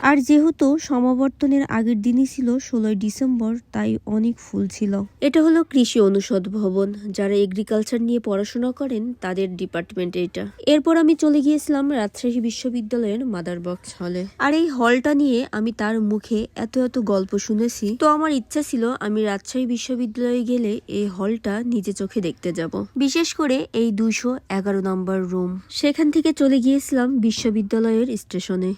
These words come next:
আসলে এই এরিয়াগুলো আমি স্বচক্ষে না দেখলেও তার মুখে আমি সবসময় গল্প শুনেছি, তাই এই সবগুলো ঘুরে ঘুরে দেখতে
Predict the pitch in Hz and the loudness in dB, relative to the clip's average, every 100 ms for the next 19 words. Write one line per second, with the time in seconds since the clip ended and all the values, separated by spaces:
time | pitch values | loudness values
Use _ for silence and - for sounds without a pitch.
0 | _ - 262 320 311 320 311 - 240 240 | _ -4 -4 -2 -2 -2 -4 -2 0 2
1 | 262 254 269 262 220 - 214 214 214 - | 2 0 0 0 0 -2 -6 -4 -4 -4
2 | 214 - 247 - 269 226 196 196 220 233 | -4 -2 -6 -4 -4 -2 -2 -2 -2 -2
3 | 208 220 214 214 208 208 196 247 220 247 | -2 -4 -6 -4 -4 -4 -4 -2 -2 -4
4 | - 226 240 294 294 285 262 220 185 180 | -8 -6 -4 -6 -6 -4 -2 -2 -4 -4
5 | 185 - 190 185 - 190 202 302 311 311 | -8 -4 -4 -4 -4 -8 -2 0 2 0
6 | 302 240 247 226 277 254 233 226 220 247 | -2 -2 -2 -2 0 2 2 0 0 0
7 | 240 254 262 214 220 - 220 | 2 2 2 2 -2 -2 -2